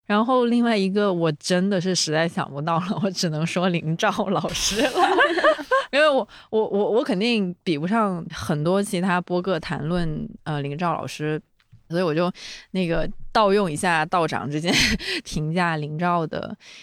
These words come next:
一个小小的话吧。他大概是说，他觉得，呃，林兆的东西就是一气呵成，然后就非常自然的那种，哎，我好像曲解了他说的话，算了，这个话变成我说吧。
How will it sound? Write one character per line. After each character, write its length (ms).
一 100
个 400
小 260
小 160
的 80
话 300
吧。 180
他 140
大 160
概 140
是 160
说， 420
他 100
觉 200
得， 420
呃， 200
林 440
兆 300
的 240
东 260
西 260
就 220
是 300
一 220
气 220
呵 240
成， 200
然 80
后 80
就 120
非 160
常 180
自 220
然 320
的 140
那 120
种， 320
哎， 160
我 100
好 100
像 160
曲 180
解 140
了 60
他 120
说 100
的 60
话， 120
算 200
了， 80
这 80
个 60
话 180
变 80
成 140
我 140
说 200
吧。 80